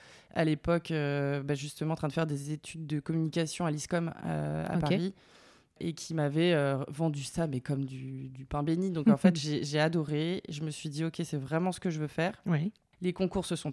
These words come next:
Speaker 1: donc très, très bien passés, euh, révélateurs complètement.
Speaker 2: Ouais.
Speaker 1: Mais j'ai pas eu mon bac,
Speaker 2: Bah oui,
Speaker 1: bien
Speaker 2: concours que
Speaker 1: évidemment.
Speaker 2: tu as passé avant de
Speaker 1: Ouais,
Speaker 2: passer ton bac.
Speaker 1: exactement,
Speaker 2: Ouais. Ok.
Speaker 1: c'est ça. Et puis, euh, donc un peu la déception, parce que là, tu te dis, « Punaise, euh, c'est pas possible. »
Speaker 2: Bah,
Speaker 1: En
Speaker 2: c'est
Speaker 1: fait,
Speaker 2: ça,
Speaker 1: euh,
Speaker 2: ouais.
Speaker 1: j'ai le rêve qui est à ça, et puis en fait, je peux pas y aller.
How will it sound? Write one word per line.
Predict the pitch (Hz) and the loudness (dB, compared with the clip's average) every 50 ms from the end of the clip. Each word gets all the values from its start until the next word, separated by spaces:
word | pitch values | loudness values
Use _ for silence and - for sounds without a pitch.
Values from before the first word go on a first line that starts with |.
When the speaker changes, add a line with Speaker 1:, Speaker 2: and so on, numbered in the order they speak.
| - - | -4 -2
Speaker 1:
donc | 151 143 135 - | 0 0 0 -2
très, | - - 156 | -2 -4 -4
très | 147 - - 147 | -2 -2 -2 0
bien | 139 135 139 | 0 0 0
passés, | - 143 147 - - 180 185 202 220 226 - - _ 160 | 0 -2 -2 0 0 2 4 4 2 2 0 -4 _ -2
euh, | 165 151 143 143 143 | 0 0 0 0 2
révélateurs | 135 165 160 165 165 160 147 - 156 156 170 - | 2 2 2 4 4 4 2 2 0 -2 -2 -2
complètement. | - 170 156 - 151 139 - 156 165 202 196 | -4 -4 -2 0 -2 0 0 0 0 2 4
Speaker 2:
Ouais. | 185 185 170 165 - _ _ - | 6 6 6 4 0 _ _ -2
Speaker 1:
Mais | 165 160 | 0 0
j'ai | 151 160 | 2 2
pas | 139 156 | 2 2
eu | 143 135 | 2 2
mon | 131 123 | 2 2
bac, | 127 127 160 - - - - - _ - | 0 0 -2 -2 -8 -14 -16 -20 _ 6
Speaker 2:
Bah | 190 185 | 8 8
oui, | - | 8
Speaker 1:
bien | 185 156 | 10 8
Speaker 2:
concours | 190 180 - - 226 | 6 8 8 6 6
que | 139 | 8
Speaker 1:
évidemment. | 139 196 175 | 8 6 8
Speaker 2:
tu | - 175 | 8 8
as | |
passé | 160 - 160 - - 202 - - | 8 8 6 6 4 4 6 6
avant | 175 175 165 175 190 202 | 6 6 8 8 8 8
de | 202 180 | 8 8
Speaker 1:
Ouais, | 170 156 | 6 8
Speaker 2:
passer | - 160 156 - 170 | 6 4 2 4 4
ton | 170 | 4
bac. | 170 160 147 - - | 6 6 4 2 0
Speaker 1:
exactement, | 160 147 156 170 160 - - 170 160 151 - | -4 -2 0 0 0 0 0 -4 -4 -4 -2
Speaker 2:
Ouais. | - 170 | -2 -2
Ok. | 151 | -2
Speaker 1:
c'est | - 156 | -2 -4
ça. | - - 139 - _ _ - - - - - - - - - - - | -6 -8 -12 -12 _ _ -20 -20 -20 -20 -18 -18 -18 -18 -18 -8 -2
Et | 196 180 | 0 0
puis, | 160 - - - 214 226 233 247 262 269 269 269 - - | 0 0 -2 -2 0 0 2 2 2 2 2 0 0 0
euh, | - 180 175 175 175 175 170 | 0 0 2 2 4 2 4
donc | 170 175 170 175 | 2 2 2 2
un | 190 190 | 2 2
peu | - 226 220 | 2 2 4
la | 208 190 | 4 4
déception, | 180 175 175 - 185 175 - - - 208 208 | 2 0 -2 -2 -4 -6 -4 -4 -4 -4 -4
parce | 190 160 - | -4 -4 -4
que | - 165 | -2 -2
là, | 160 170 | -2 -2
tu | - - 156 | -4 -6 -12
te | 143 | -12
dis, « | 139 143 151 143 | -10 -10 -10 -10
Punaise, | - - 151 156 160 165 156 143 | -10 -8 -6 -4 -4 -4 -4 -4
euh, | 139 135 139 | -6 -6 -6
c'est | 139 - - | -8 -10 -8
pas | - 143 | -8 -6
possible. » | 143 - 143 - - - 202 170 | -4 -4 -6 -6 -4 2 4 4
Speaker 2:
Bah, | 156 | 6
Speaker 1:
En | 143 | 6
Speaker 2:
c'est | - | 4
Speaker 1:
fait, | 165 | 4
Speaker 2:
ça, | - - 190 | 4 4 4
Speaker 1:
euh, | 147 143 139 139 | 4 4 2 2
Speaker 2:
ouais. | 151 165 | 4 4
Speaker 1:
j'ai | 160 | 6
le | 147 143 147 | 6 4 4
rêve | 147 147 170 180 175 160 151 147 | 2 2 2 2 2 2 0 -2
qui | - - 147 | -4 -6 -8
est | 143 | -8
à | 139 | -6
ça, | 135 - - 180 180 185 202 202 | -8 -6 -6 -2 2 2 2 2
et | 185 160 | 2 0
puis | 151 - - 151 | -6 -8 -8 -8
en | 147 | -8
fait, | 143 - 160 | -6 -8 -10
je | - - | -8 -8
peux | - | -8
pas | 151 - 151 | -6 -6 -6
y | 143 | -4
aller. | 143 143 151 190 247 | -4 -4 -4 -4 -6